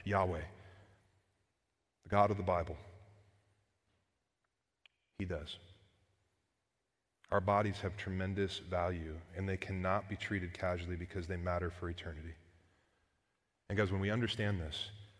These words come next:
we realize that God is not like a tyrant who just makes arbitrary rules about sex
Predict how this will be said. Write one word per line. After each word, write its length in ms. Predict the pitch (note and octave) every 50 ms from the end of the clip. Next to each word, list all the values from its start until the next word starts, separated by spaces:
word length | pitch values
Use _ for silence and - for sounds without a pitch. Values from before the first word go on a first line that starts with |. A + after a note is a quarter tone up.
| - _ _ _ _ _ _ _ _ _ _ _ _ _ _ _ _ _ -
we 100 | G2 G2+
realize 460 | F#2+ G#2 A2+ B2 A#2+ G#2+ F#2 F2+ E2
that 140 | - F#2 E2+
God 260 | D#2 F#2+ F#2+ G#2 G#2+
is 160 | G#2 F2+ E2+ F2
not 260 | F#2 F#2 F#2+ G#2 G#2
like 120 | F#2 F#2
a 60 | -
tyrant 500 | - - - - G2 G2 F2+ E2+ D#2+ D2+ D2+ - - - - - - - - - _ _ _ _ _ _ _ _ _ _ _ _ _ _ -
who 80 | A2
just 200 | G2+ G#2 G2 -
makes 260 | G#2 G2 G2 F#2 - - -
arbitrary 600 | G2 G2 G2+ G2+ F#2 - - G#2 G2 F#2+ F#2 F2
rules 640 | E2+ E2+ F2 F2+ F2+ E2 D2+ D2 D2 - - - - - - - - - -
about 280 | - F2+ F#2 F2 E2 -
sex 420 | - - - G2 F#2 E2+ - -